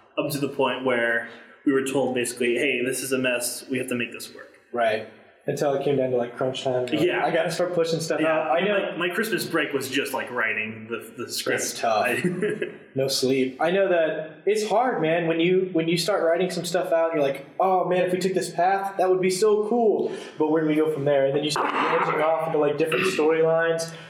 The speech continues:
Speaker 2: you're like, "Now we've gotta pick one."
Speaker 1: The implications of where you go in a story,
Speaker 2: Yeah.
Speaker 1: you have to take those into account. Because, like, if you want a tight script, then everything has to kinda make sense. Everything
Speaker 2: Right.
Speaker 1: has to, like,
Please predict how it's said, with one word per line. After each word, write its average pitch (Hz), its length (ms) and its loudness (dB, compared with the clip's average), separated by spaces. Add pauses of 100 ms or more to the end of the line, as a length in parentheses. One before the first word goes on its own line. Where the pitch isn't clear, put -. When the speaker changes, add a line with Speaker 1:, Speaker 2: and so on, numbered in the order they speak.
Speaker 2:
you're 147 160 2
like, 131 140 -2
"Now 143 100 4
we've 156 120 2
gotta 160 160 2
pick 160 180 0
one." 131 380 2 (240)
Speaker 1:
The 180 120 2
implications 208 840 0
of 165 200 0
where 170 160 4
you 156 180 2
go 147 180 0
in 131 80 -2
a 123 60 -2
story, 127 420 2
Speaker 2:
Yeah. 120 280 0
Speaker 1:
you 151 120 2
have 185 220 -2
to 175 100 0
take 160 160 0
those 139 160 2
into 131 180 0
account. 113 440 -4 (220)
Because, 135 580 -2
like, 135 160 0
if - 100 -8
you 175 80 4
want 185 240 0
a - 20 -6
tight 165 200 -2
script, - 300 -4
then 131 120 -4 (100)
everything 175 280 0
has 160 180 -4
to 135 60 -4
kinda 151 260 -2
make 131 240 -4
sense. 170 380 -2
Everything 135 260 2
Speaker 2:
Right. 127 100 2
Speaker 1:
has 127 120 -4
to, 135 80 0
like, 120 240 0